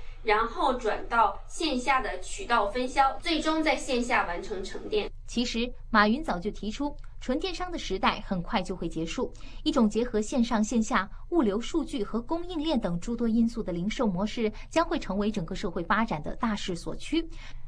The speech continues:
Speaker 2: 事实上，电商已经开始新零售的布局，在越来越多传统行业从线下走到线上的时候，电商巨头又从线上走到了线下，大幅的拓展线下的领地。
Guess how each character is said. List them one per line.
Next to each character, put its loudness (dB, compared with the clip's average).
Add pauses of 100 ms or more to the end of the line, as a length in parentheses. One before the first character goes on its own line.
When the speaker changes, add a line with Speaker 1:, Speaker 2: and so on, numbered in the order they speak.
Speaker 2:
事 0
实 0
上， 4 (160)
电 4
商 4
已 4
经 0
开 0
始 0
新 -2
零 4
售 2
的 2
布 -2
局， -2 (360)
在 8
越 4
来 4
越 0
多 0
传 0
统 2
行 2
业 0 (140)
从 0
线 0
下 2
走 -2
到 -2
线 2
上 0
的 0
时 -4
候， 2 (300)
电 2
商 0
巨 2
头 -2
又 2
从 2
线 0
上 0
走 -2
到 0
了 -2
线 -2
下， 4 (400)
大 10
幅 2
的 2
拓 -2
展 0
线 0
下 0
的 0
领 -2
地。 -2